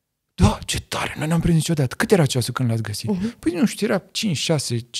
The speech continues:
Speaker 1: "Hai, vedeți că noi terminăm la ora patru și vineri la ora două."
Speaker 2: E, asta vreau să spun, pe tine te știe lumea, pe mine mă știe lumea.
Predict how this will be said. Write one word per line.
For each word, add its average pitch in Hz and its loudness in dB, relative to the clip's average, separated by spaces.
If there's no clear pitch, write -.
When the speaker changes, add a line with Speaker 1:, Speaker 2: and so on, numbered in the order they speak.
Speaker 1:
"Hai, 135 0
vedeți 127 -2
că 139 -6
noi 143 -2
terminăm 147 -2
la 147 2
ora 147 2
patru 110 0
și - 0
vineri 135 2
la 135 4
ora 139 6
două." 117 0
Speaker 2:
E, 202 4
asta 185 -2
vreau 175 0
să 175 -4
spun, 175 -2
pe 180 2
tine 196 0
te 190 0
știe 202 2
lumea, 160 2
pe 185 0
mine 190 4
mă 180 0
știe 175 2
lumea. 151 0